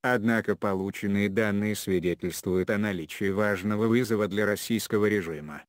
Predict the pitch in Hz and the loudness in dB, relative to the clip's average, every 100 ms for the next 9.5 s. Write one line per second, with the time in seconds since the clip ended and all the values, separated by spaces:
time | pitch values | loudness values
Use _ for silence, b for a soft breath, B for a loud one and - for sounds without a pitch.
0 | - 127 120 - 101 - 98 95 113 110 | 0 0 0 -2 -4 -2 -2 0 0 0
1 | 110 110 104 101 104 104 104 107 101 95 | 2 2 0 0 0 0 0 0 0 0
2 | 95 101 135 - 131 127 120 117 110 117 | 0 -2 -4 -4 0 0 2 0 2 -2
3 | - 113 - 110 107 95 104 117 110 110 | -4 -8 -2 0 2 0 0 2 4 2
4 | 104 120 117 - 120 113 107 110 107 104 | 2 0 0 2 2 2 2 0 2 2
5 | 92 92 95 98 98 85 98 95 98 117 | 2 2 0 0 0 0 2 2 0 0
6 | 107 104 104 104 104 110 127 131 104 107 | 2 2 2 4 4 2 2 0 0 -2
7 | 101 101 - 110 - 98 104 104 - 98 | -2 -4 -2 -4 -2 -2 0 0 -2 -2
8 | 92 101 110 110 117 123 113 107 98 95 | 0 0 0 0 0 2 4 4 2 2
9 | 95 107 - - - | 0 -2 -8 -12 -16